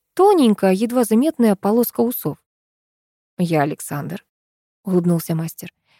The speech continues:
«Пойдёмте. Впрочем, если вы не успели допить кофе, я подожду. Сам хотел чашечку выпить». «Садитесь»,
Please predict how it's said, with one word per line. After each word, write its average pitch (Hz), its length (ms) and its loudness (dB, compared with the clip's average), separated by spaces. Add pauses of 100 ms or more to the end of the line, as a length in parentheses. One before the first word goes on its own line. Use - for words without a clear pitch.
«Пойдёмте. 254 560 0 (140)
Впрочем, 185 320 0
если 185 300 0
вы 180 120 2
не 180 100 4
успели 180 340 0
допить 170 320 0
кофе, 214 260 -2
я 156 120 2
подожду. 165 420 -6 (360)
Сам 403 240 0
хотел 185 300 2
чашечку - 480 -4
выпить». - 360 -6 (720)
«Садитесь», 180 760 -4